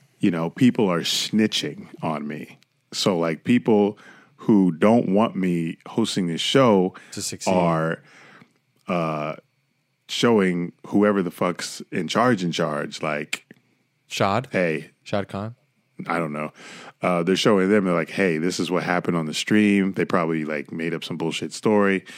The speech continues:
Speaker 1: And then the guy that hired me for this job has to explain that.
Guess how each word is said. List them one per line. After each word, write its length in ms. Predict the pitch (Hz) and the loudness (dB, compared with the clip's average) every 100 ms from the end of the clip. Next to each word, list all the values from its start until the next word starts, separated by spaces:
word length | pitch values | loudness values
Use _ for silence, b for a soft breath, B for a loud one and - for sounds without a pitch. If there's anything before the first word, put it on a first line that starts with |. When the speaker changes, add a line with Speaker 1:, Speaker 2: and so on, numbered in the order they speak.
| B B B B - | B B B B -6
Speaker 1:
And 540 | 92 85 82 80 165 - _ _ _ - | -4 -2 -4 -6 -10 -18 _ _ _ -6
then 500 | 87 90 85 82 80 | -2 0 0 -2 -4
the 100 | 82 | -2
guy 420 | 92 85 82 78 | 0 0 0 -2
that 160 | 80 | -4
hired 340 | 80 90 90 78 | -2 0 0 0
me 160 | 113 | 0
for 160 | 120 113 | 0 0
this 180 | 92 82 | -2 -2
job 280 | 90 82 78 | -2 -4 -4
has 220 | 92 85 | -6 -6
to 80 | 101 | -8
explain 640 | 87 - - 127 135 113 | -8 -8 -4 0 2 2
that. 300 | 78 80 - | -2 -10 -16